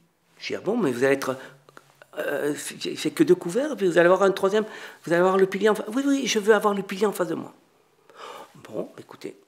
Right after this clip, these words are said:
<clears throat> on met un couvert, on met la chaise, «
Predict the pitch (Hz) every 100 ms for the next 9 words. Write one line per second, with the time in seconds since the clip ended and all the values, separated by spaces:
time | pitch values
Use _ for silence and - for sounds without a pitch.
0 | _ - 233 156 123 117 - _ _ _
1 | _ _ _ - - 156 131 104 104 -
2 | - - 107 135 170 - - 120 113 107
3 | - - 175 196